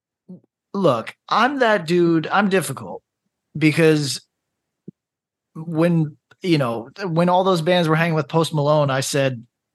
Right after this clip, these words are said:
"Why would I hang with Post Malone?" And everybody was mad at me. <laughs> And I was like, "What do you, what do you mean? I'm not mad at the guy. I just, I just don't know his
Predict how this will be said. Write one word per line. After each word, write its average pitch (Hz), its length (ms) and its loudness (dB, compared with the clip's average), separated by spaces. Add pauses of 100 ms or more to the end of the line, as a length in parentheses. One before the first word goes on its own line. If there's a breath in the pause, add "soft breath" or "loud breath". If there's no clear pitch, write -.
(160)
"Why 139 80 -6
would 190 100 -4
I 160 60 0
hang 143 160 2
with 135 120 -2
Post 143 260 0
Malone?" 117 360 -2
And 107 140 -4
everybody 170 260 2
was 147 120 0
mad 139 220 0
at 85 80 -8
me. - 240 -18
<laughs> - 40 -20 (440)
And 208 120 2
I - 180 -6
was - 220 0
like, - 180 0
"What 185 140 0
do - 80 -2
you, - 100 0
what 269 100 2
do 294 40 2
you 226 240 2
mean? 311 160 0
I'm - 120 2
not 185 200 0
mad 185 240 2
at 190 120 2
the 165 60 2
guy. 165 260 0
I 185 120 2
just, - 280 -4 (560 loud breath)
I 220 100 2
just - 240 -2
don't 214 200 0
know 202 180 2
his 175 280 -2